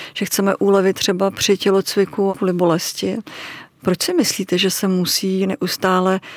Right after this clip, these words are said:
ženy hájit a přesvědčovat, eh, o tom diskomfortu i v tomhle jednadvacátém století?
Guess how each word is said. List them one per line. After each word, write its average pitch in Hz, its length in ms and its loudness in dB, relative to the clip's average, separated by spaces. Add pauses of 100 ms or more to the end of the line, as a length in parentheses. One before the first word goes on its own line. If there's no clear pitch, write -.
(120)
ženy 202 320 2
hájit 185 440 0
a 170 60 -6
přesvědčovat, 185 800 -2 (160)
eh, 190 40 4 (580)
o 180 100 -2
tom 202 360 2
diskomfortu 180 920 -2 (100)
i 185 80 0
v - 120 -6
tomhle 185 340 2
jednadvacátém 185 760 0
století? - 580 -6